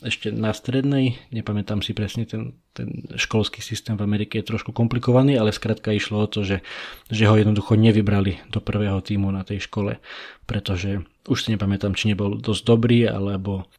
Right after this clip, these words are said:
alebo jednoducho tam boli iní chlapci, ktorí boli lepší, on bol ešte vtedy prvák, alebo, alebo niečo v tom zmysle. A jednoducho sa tam nedostal. A roky potom sa z toho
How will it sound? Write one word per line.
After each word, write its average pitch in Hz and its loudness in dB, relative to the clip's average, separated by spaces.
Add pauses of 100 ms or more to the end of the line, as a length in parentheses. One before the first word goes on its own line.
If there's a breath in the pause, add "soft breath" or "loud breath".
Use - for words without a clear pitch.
(180)
alebo 101 -2
jednoducho 104 0
tam 104 2
boli 104 2
iní 123 4
chlapci, - -2
ktorí 107 -4
boli 101 0
lepší, 120 6
on 107 4
bol 101 2
ešte 98 -4
vtedy 101 -2
prvák, 117 2
alebo, 107 -2 (320)
alebo 104 0
niečo 104 0
v - -18
tom 104 0
zmysle. 101 -4 (480 loud breath)
A 113 -10
jednoducho 104 0
sa 107 0
tam 107 2
nedostal. 98 -2
A - -4
roky 110 4
potom 117 4
sa 104 2
z - -2
toho 110 2